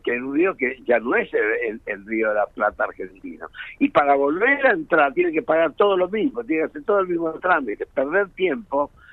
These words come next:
y es, es polucionante. Mire, es un disparate total. Cuando nosotros tenemos el canal Magdalena,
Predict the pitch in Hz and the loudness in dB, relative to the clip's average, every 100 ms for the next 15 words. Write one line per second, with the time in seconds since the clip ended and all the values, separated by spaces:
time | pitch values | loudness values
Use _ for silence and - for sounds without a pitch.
0 | - - 151 147 160 - 160 - 175 147 | -18 -2 0 2 0 0 -2 2 0 0
1 | - 160 175 180 143 165 175 143 - _ | -2 0 0 -2 -2 -4 -2 -4 -6 _
2 | _ - 190 196 165 139 147 160 175 - | _ -4 -2 0 0 2 2 2 2 0
3 | - 123 - 160 127 143 131 143 135 190 | 0 -2 2 0 2 -2 -2 -2 -2 -2
4 | 170 170 170 151 131 117 107 123 160 165 | -2 -2 -2 -2 -2 -4 -2 -2 0 0
5 | 156 135 135 151 143 95 87 | 0 0 2 2 0 -2 -4